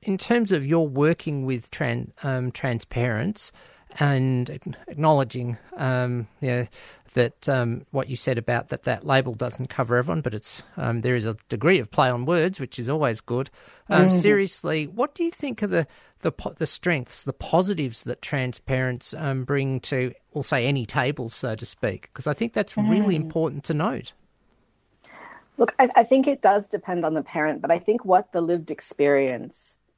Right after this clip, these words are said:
Speaker 2: of being non-binary or trans or having some form of gender diversity does give a person, if they have, in fact,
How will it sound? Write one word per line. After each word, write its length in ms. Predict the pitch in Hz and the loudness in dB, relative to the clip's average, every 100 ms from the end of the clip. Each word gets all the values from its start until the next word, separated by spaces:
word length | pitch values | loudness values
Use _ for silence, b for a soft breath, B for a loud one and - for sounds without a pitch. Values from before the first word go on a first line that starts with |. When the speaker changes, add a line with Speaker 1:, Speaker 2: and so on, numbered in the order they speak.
| _ _ _ | _ _ _
Speaker 2:
of 380 | 151 147 139 - _ _ _ _ - | 4 4 2 -10 _ _ _ _ -2
being 140 | 143 143 | 0 0
non-binary 560 | 135 135 135 131 131 127 | 0 2 0 0 -2 -2
or 80 | |
trans 500 | 131 - 120 120 123 - 123 | -4 -2 0 0 -6 -2 2
or 280 | 123 120 - 143 | 4 2 -2 -4
having 160 | 131 127 | -4 -4
some 120 | 127 | -4
form 160 | 127 123 | -4 -4
of 60 | |
gender 260 | 123 127 127 | -4 -4 -4
diversity 500 | - 127 120 - 127 | -2 2 2 0 -6
does 320 | 127 131 139 151 | 2 4 4 0
give 420 | 139 151 143 147 - 127 | 2 2 2 -6 -14 -14
a 40 | - | -2
person, 420 | 143 123 - 123 131 | 0 0 -2 -8 -6
if 60 | |
they 140 | - 131 139 | -2 -2 2
have, 200 | 143 143 147 | 0 0 -4
in 60 | 139 | -2
fact, 180 | 131 135 | -2 -2